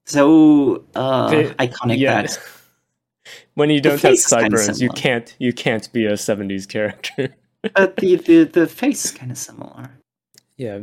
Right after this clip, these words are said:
Speaker 2: a little bit. I get what you say. Um, yeah, just
Speaker 1: Yes.
Speaker 2: scrolling really
Speaker 1: Yeah.
Speaker 2: fast. Uh,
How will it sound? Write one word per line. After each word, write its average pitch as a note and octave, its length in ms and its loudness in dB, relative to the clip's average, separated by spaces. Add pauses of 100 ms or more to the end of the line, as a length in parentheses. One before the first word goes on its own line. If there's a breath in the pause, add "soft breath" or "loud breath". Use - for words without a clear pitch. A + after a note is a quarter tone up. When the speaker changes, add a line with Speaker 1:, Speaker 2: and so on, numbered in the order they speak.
(120)
Speaker 2:
a D#3+ 60 -8
little F3 460 0
bit. A2 260 -4
I C3+ 80 -2
get B2 220 -2
what G#2+ 120 -6
you G2+ 80 -8
say. G#2+ 360 -16 (840)
Um, A2+ 600 -6 (580)
yeah, D#3 120 2
just F#3 160 -2
Speaker 1:
Yes. - 20 -14
Speaker 2:
scrolling G3 340 2
really C#3+ 160 4
Speaker 1:
Yeah. A#2 240 0
Speaker 2:
fast. A#2+ 160 -8
Uh, B2 460 0